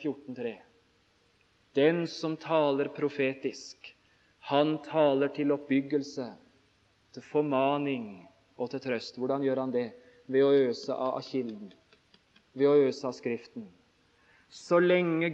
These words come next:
Guds menighet har bruk for oppbyggelse, formaning og trøst, skal denne profetiske tale være å høre, der det profetiske ord bæres fram av Kristi vitner.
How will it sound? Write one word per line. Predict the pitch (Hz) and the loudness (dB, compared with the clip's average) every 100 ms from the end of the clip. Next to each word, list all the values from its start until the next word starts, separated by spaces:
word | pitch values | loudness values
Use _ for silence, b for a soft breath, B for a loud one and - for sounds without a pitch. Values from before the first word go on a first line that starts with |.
| 135 | 2
Guds | 156 165 160 - - - | 4 4 0 -6 -18 -4
menighet | 160 165 143 147 147 147 151 | 4 6 6 4 2 2 2
har | 143 | 2
bruk | 147 147 - | 2 0 0
for | 156 143 - - _ _ 165 | 0 0 -6 -20 _ _ -2
oppbyggelse, | 151 151 139 135 135 - 120 101 - _ _ _ _ | 0 2 2 2 -4 -4 -12 -12 -18 _ _ _ _
formaning | - 147 143 131 127 135 117 98 - - | 0 2 2 2 0 -4 -8 -12 -14 -8
og | 139 | -4
trøst, | 139 117 - - _ b b b b | -4 -4 -8 -20 _ b b b b
skal | - - 147 143 | -20 2 4 6
denne | 160 156 143 143 | 6 6 2 0
profetiske | 147 151 143 143 139 143 139 151 | 2 2 6 6 6 0 -2 -2
tale | 147 131 131 | 0 0 0
være | 131 131 | 0 0
å | 139 | 0
høre, | 127 123 117 95 - b b b b b - | 0 0 -4 -8 -20 b b b b b 0
der | 127 143 | 6 6
det | 143 | 4
profetiske | 156 147 - 139 143 151 147 143 - 151 | 2 0 -2 2 4 4 0 -6 -2 0
ord | 139 147 120 107 - _ _ 117 | 0 -2 -6 -14 -20 _ _ -4
bæres | 143 151 135 127 135 - | 0 2 0 -2 -6 -6
fram | 131 127 143 113 104 _ _ _ _ _ _ _ 131 | -2 -2 -4 -10 -16 _ _ _ _ _ _ _ -6
av | 131 | -4
Kristi | 135 131 - 131 | -2 -4 -2 0
vitner. | 123 120 117 | 0 -2 -8